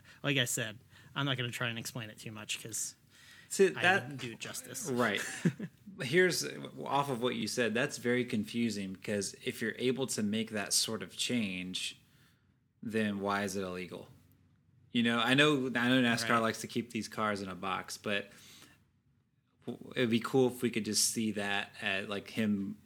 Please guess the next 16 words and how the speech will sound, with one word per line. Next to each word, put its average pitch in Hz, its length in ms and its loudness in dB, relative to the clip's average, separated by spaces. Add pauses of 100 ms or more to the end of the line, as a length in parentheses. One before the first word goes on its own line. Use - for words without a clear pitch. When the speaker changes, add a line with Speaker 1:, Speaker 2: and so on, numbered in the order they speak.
(160)
Speaker 2:
messing 110 260 0
with 101 100 -4
that 107 160 -2
shock 95 460 -2 (120)
in 101 120 -8
a 92 80 -8
way 95 260 -4
that 92 180 -6
it 92 140 -6
did. 95 280 -4 (560)
Seeing 127 400 6
that 113 240 2
as 104 160 0
a 101 60 -2
way 101 340 0
of 95 520 -6